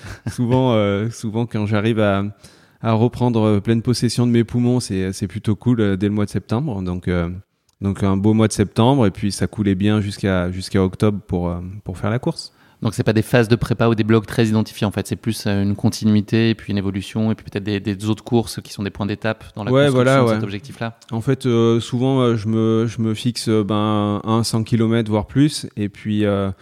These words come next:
Speaker 1: et puis gravite une préparation autour où je me fais un petit peu des blocs d'entraînement à, à des semaines, euh, avant la course et puis aussi des, des petites courses, en fait, des formats un peu plus courts, euh, avec des niveaux, euh, régionaux, euh,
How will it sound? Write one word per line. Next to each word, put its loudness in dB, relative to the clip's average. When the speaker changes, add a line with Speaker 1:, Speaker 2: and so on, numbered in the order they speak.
Speaker 1:
et -2
puis 0
gravite 2
une 0
préparation 0
autour 4
où 2
je -2
me 2
fais -2
un 2
petit -4
peu 0
des 4
blocs 2
d'entraînement 0
à, 2
à -2
des -2
semaines, -2
euh, 0
avant 0
la 2
course 0
et -2
puis -2
aussi 0
des, 4
des 2
petites -10
courses, 0
en -2
fait, -4
des -2
formats 0
un 4
peu 2
plus -2
courts, 2
euh, 2
avec 0
des 2
niveaux, 2
euh, 2
régionaux, 2
euh, -2